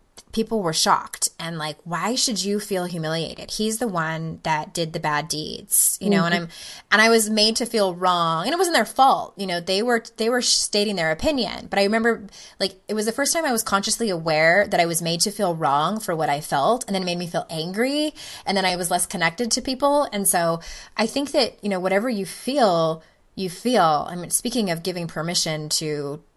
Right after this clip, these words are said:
Speaker 1: to do things, I, I just, I think that many of us need to take a good look at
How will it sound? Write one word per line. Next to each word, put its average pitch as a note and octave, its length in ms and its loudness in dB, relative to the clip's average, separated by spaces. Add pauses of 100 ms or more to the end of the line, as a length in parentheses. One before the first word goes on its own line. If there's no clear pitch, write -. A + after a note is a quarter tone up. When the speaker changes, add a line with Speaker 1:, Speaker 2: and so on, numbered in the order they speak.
(280)
Speaker 1:
to D3 480 -6
do G#3+ 160 0
things, D#3+ 400 -8
I, D#3 140 -6 (280)
I F3 120 -4
just, F3+ 280 -4
I F3 60 -6
think F#3 180 -6
that E3+ 240 0
many F3 260 -4
of D#3+ 80 -4
us D#3 220 -2
need D#3+ 140 -6
to D#3+ 200 -2
take D#3 200 -8
a D3+ 40 -8
good D3+ 200 -6
look D#3 200 -4
at C#3+ 280 0